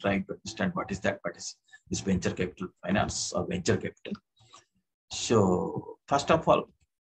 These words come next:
try to understand that, uh, this is a form of private equity finance. So let us, private equity finance, normal, it comes in the form of equity. And here, uh,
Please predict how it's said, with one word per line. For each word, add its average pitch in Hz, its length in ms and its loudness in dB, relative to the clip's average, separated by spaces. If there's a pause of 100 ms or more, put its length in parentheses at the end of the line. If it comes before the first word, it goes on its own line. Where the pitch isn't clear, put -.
(100)
try 113 200 4
to 110 100 0
understand 101 580 -2
that, 98 320 4 (180)
uh, 80 440 -4 (1000)
this 117 360 2
is 185 180 4
a 175 120 2
form 120 300 8
of - 240 2 (500)
private 131 420 6
equity - 400 -2
finance. - 600 -8
So - 200 -6
let 101 260 0
us, - 180 -4 (760)
private 113 320 4
equity 104 320 2
finance, 95 580 0 (380)
normal, 104 380 4 (120)
it - 180 -4
comes 104 300 6
in 98 60 6
the 98 180 4
form 90 180 2
of 95 160 2
equity. - 460 -2 (640)
And 175 340 6 (300)
here, 143 400 6 (220)
uh, 80 380 4